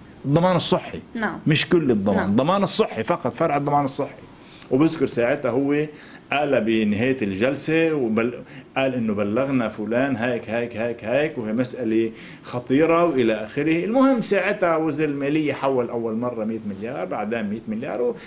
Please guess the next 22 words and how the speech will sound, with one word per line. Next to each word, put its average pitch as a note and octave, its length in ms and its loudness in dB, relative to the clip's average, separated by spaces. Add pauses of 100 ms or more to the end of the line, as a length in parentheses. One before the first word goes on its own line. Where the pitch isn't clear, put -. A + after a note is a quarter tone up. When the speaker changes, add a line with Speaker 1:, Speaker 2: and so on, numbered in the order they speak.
(120)
Speaker 1:
وكل C4+ 300 -2
مرة A3 220 0
عم D3 200 -2
يتحول C#3 480 -2
شيء C3+ 180 -4
معين. A2 460 -2
هلأ C3+ 240 -2
ب-، A#2+ 220 0
بسنة B2+ 400 -4
ألفين A#2 340 -4
واثنين A#2+ 320 -2
وعشرين B2+ 500 -4
تحول A2+ 360 -4
لحد G#2 300 -8
هلأ A2+ 200 -4 (360)
كمان A#2+ 340 -2
ميتين G#2+ 320 -4
مليار. G2 380 -8 (480)
مبالغ A3 420 4 (460)
مش G3 300 0
كافية، D#3 720 4
ولكن، G3+ 720 4